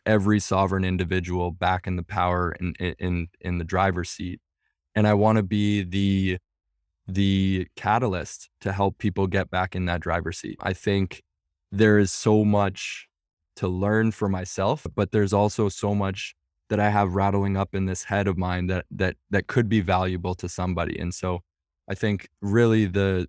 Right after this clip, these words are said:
the, the person I wanna be a hero to is anybody listening, <laughs> you know, anybody that, that, that is just looking for a way out, a way to opt out of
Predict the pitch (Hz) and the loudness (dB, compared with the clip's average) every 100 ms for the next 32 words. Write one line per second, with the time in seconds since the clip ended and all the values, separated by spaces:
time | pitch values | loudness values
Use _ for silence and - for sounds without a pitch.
0 | - 92 87 80 - 90 104 98 95 92 | -6 -4 -2 -2 -6 -6 -2 0 0 0
1 | 92 92 90 92 92 92 92 90 - 92 | 0 0 -2 -2 -2 0 0 -2 -2 -2
2 | 90 87 - _ _ - 95 - 113 101 | 0 -2 -6 _ _ -6 -2 2 4 4
3 | 101 98 95 - 90 87 - 127 165 131 | 2 2 -2 -2 -4 -4 -6 -2 2 2
4 | 113 98 127 131 - 117 117 113 110 107 | 2 0 -6 -8 -2 0 2 2 2 2
5 | 95 95 92 _ - 95 87 _ - 123 | 0 -4 -4 _ -2 0 -2 _ -6 0
6 | 95 90 98 95 98 92 - 98 95 92 | 2 2 0 -2 -2 -4 -2 -2 0 -4
7 | - 95 90 98 95 92 87 - _ 95 | -4 -2 2 2 2 0 -4 -6 _ -2
8 | 92 95 90 92 90 - 92 90 - 90 | 2 2 2 0 -2 -2 -2 -2 -4 -2
9 | 87 85 | -2 -4